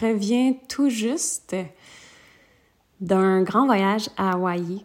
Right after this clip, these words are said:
comme je vous l'avais dit dans le précédent épisode, comme quoi j'entamais, euh, au mois de janvier deux mille vingt-quatre, une, euh, un voyage initiatique auquel j'ai été profondément appelée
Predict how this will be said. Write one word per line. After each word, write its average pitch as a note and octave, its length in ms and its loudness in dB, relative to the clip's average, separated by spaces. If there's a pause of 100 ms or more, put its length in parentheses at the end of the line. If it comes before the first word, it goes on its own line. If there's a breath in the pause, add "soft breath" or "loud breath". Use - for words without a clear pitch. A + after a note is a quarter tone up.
comme G3 220 -2
je G3 80 -8
vous G3 60 -8
l'avais F#3 260 -2
dit F#3+ 240 -4
dans F#3+ 220 0
le F3 340 -2
précédent F#3 960 -2
épisode, G#3 720 -2
comme F3+ 340 -4
quoi F#3+ 300 -4
j'entamais, F3+ 920 -4
euh, D3+ 160 -4 (160)
au F#3 100 0
mois A3 120 2
de A3 60 0
janvier F#3+ 400 -2 (400 loud breath)
deux F#3 80 0
mille F3+ 180 2
vingt-quatre, G3+ 540 -6
une, F3 240 -2
euh, D#3+ 540 -6 (440)
un F3 100 -6
voyage G3+ 600 -2
initiatique F3+ 640 -4
auquel F#3+ 320 -4
j'ai F3+ 240 -4
été F#3+ 400 -2
profondément G3 920 -4 (160)
appelée G3 400 -6